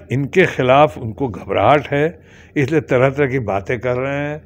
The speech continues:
कह रहे हैं कितनी सीटें हैं। मैं, आप कह सकता हूँ, अगर लोगों को मेरी बातों पे विश्वास है, मैं जो कहता हूँ वो करता हूँ, जो करता हूँ वही कहता हूँ। मान के चलिए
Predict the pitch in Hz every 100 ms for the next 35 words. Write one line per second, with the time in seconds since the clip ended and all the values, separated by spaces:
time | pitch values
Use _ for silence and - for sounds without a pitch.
0 | - - _ 123 117 127 123 120 - 120
1 | - 113 123 120 117 139 143 110 110 113
2 | 135 143 - 113 120 - - 113 110 123
3 | - 139 135 143 151 156 - - - -
4 | 113 123 107 117 127 131 131 110 110 127
5 | 113 113 127 120 107 - - - 113 127
6 | - 139 143 147 - - - 110 107 98
7 | 95 113 110 - 143 139 135 113 - 101
8 | - 131 127 127 104 - 110 98 131 123
9 | 104 92 135 - 117 117 131 127 135 143
10 | - - - 95 90 110 143 147 123 139
11 | - 123 131 131 135 -